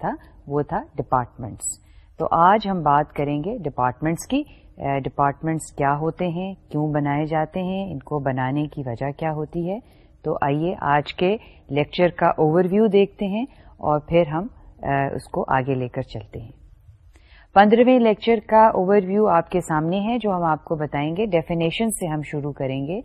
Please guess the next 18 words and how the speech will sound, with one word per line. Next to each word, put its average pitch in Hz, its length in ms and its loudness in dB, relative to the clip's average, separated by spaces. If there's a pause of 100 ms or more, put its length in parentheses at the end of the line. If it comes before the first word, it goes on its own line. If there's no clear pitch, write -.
(500)
کہ 175 100 2
ڈپارٹمنٹ 165 640 0
کی 254 120 -4
ڈیفینیشن 156 680 -4
کیا 143 300 -2
ہوتی 123 380 -8
ہے، 120 120 -10
رائٹ؟ 185 200 -6 (380)
تو 151 340 0
ڈیفینیشن 170 680 -2
ہم 156 120 -4
نے 170 120 0
پچھلے 180 360 0
لیکچر 190 320 0
میں 202 160 -2
بھی 202 120 0
بتائی 175 360 2
تھی، 226 200 -4